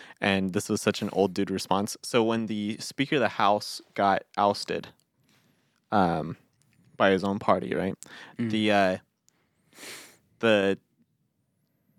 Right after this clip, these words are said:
Speaker 1: some reporter asked Biden, like, "What, what's your tips for the next Speaker of the House?"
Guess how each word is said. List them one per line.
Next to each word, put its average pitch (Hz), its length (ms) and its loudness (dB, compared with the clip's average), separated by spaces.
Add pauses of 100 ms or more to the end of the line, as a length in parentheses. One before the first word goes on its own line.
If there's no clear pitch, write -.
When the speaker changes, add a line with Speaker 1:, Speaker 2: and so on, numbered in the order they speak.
(100)
Speaker 1:
some 127 340 2
reporter 110 420 4
asked 98 640 -2
Biden, 104 420 0
like, 95 200 -6 (140)
"What, 120 280 2
what's 135 260 0
your 139 160 0
tips - 460 -4
for 117 120 -4
the 104 100 -2
next 104 200 -2
Speaker - 280 -4
of 107 60 0
the 87 100 0
House?" - 440 2